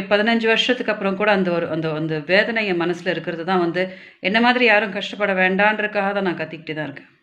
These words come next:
இப்பவும் திமுகல இருக்கக்கூடிய பெரியவங்களுக்கெல்லாம் நான் சொல்றேன், I think இந்த செருப்பு காட்டுனதுல வந்து no comedy, சிரிப்புக்கெல்லாம் ஒண்ணும் கிடையாது. I think it's a very serious,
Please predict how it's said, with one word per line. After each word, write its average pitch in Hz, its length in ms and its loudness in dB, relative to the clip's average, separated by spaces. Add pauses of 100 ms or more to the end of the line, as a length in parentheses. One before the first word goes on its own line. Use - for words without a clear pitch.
(840)
இப்பவும் 269 340 2
திமுகல 254 440 4
இருக்கக்கூடிய 208 340 0
பெரியவங்களுக்கெல்லாம் 190 680 0
நான் 156 160 -6
சொல்றேன், 143 220 -6
I 156 140 -2
think 240 200 0 (280)
இந்த 185 180 -6
செருப்பு 233 320 2
காட்டுனதுல 233 520 0
வந்து 196 260 0 (540)
no 226 180 0
comedy, 196 380 2 (1600)
சிரிப்புக்கெல்லாம் 202 520 -2
ஒண்ணும் 185 200 2
கிடையாது. 147 340 0 (160)
I 139 80 -4
think 185 180 -4
it's 185 160 -6
a 139 140 -6
very 214 240 2 (100)
serious, 208 480 -2